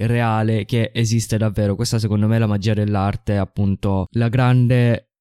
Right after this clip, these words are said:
emozione che ci può far provare. Un'altra citazione poi è quella di George Bernard Shaw, che è uno scrittore, drammaturgo e linguista anche irlandese, oltre ad essere anche critico musicale, che è sia vincitore di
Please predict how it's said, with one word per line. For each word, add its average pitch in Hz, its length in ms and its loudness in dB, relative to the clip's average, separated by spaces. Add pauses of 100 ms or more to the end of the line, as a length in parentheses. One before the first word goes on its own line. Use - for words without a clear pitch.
(400)
emozione 120 640 2
che 107 100 -2
ci 107 140 -2
può 110 140 0
far 104 240 -2
provare. 101 560 -2
Un'altra 131 340 0
citazione 127 640 0
poi 120 240 2
è 110 80 0
quella 110 320 0
di 104 380 0
George 120 500 0
Bernard 107 880 2
Shaw, 104 480 0
che 110 140 -2
è - 20 2
uno 104 300 2
scrittore, 113 500 -2
drammaturgo 110 800 0
e 98 640 0
linguista 113 680 0
anche 110 560 -2
irlandese, 107 920 0
oltre 107 320 -2
ad 107 40 0
essere 107 240 -2
anche 104 380 -2
critico 104 300 -2
musicale, 110 460 0
che 110 140 -2
è - 40 0
sia 127 260 0
vincitore 110 580 0
di 101 180 0